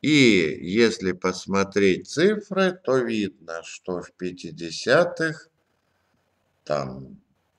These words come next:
в шестидесятых годах самый высокий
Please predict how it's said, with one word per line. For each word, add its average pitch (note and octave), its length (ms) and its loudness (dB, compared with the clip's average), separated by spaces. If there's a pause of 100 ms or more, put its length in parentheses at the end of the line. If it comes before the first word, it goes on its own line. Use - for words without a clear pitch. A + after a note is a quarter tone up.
(580)
в - 80 -20
шестидесятых G2 1200 -2
годах D3+ 540 2
самый D3 600 0
высокий G2 1040 -4